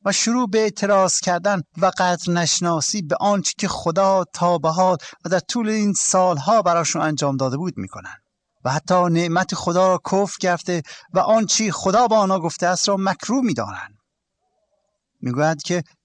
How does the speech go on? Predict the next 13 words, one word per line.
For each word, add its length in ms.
«دل 240
ما 260
از 220
این 120
خوراک 560
سخیف 600
کراهت 520
داره»، 240
خوراکی 540
که 80
خدا 420
بهشون 300
می‌ده. 200